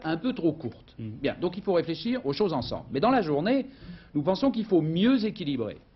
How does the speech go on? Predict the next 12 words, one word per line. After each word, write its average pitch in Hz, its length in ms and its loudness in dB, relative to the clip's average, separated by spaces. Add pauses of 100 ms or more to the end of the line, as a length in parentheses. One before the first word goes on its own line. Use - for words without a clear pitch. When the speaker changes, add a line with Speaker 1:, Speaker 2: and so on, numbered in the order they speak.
(540)
Speaker 1:
d'une 185 160 2
part, 170 200 2
les 113 120 -2
apprentissages 170 680 0
qui 135 100 -8
sont 135 180 -2
faits 123 260 -2 (120)
en 214 160 6
cours, 220 440 2 (540)
et 277 160 4
d'autre 220 400 4
part, 110 520 -6